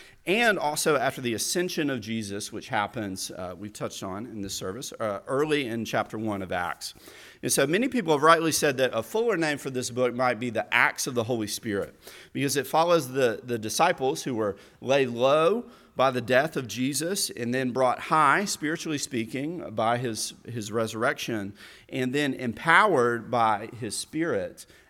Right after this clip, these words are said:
at Pentecost, empowered to go out and to tell the good news,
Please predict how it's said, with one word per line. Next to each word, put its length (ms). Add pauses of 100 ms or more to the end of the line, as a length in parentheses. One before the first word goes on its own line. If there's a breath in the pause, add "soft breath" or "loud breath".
at 380 (280 soft breath)
Pentecost, 800
empowered 460
to 60
go 260
out 280
and 140
to 80
tell 380
the 100
good 220
news, 560